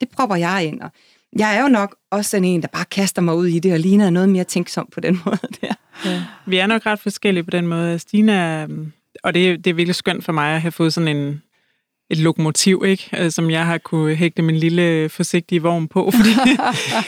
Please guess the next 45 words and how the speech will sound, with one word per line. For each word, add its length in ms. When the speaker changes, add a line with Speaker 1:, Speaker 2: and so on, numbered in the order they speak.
Speaker 2:
fordi, 360
øh, 220
jeg 120
har 80
jo 220
også 280
måske 280
været 180
den, 260
der 120
så 120
i 80
skriveprocessen 680
har 160
siddet 260
meget, 380
"Ej, 160
hvad 100
med 120
det 140
her, 200
og 180
dur 200
det 160
nu, 260
og 60
ej, 320
og 80
hvad 160
med 200
det, 200
og 140
ej, 160
det 120
her, 220
det 140
er 40
noget 180
skidt," 320
og 60
sådan 120
noget. 160
Så 100
siger 180
Stine, 320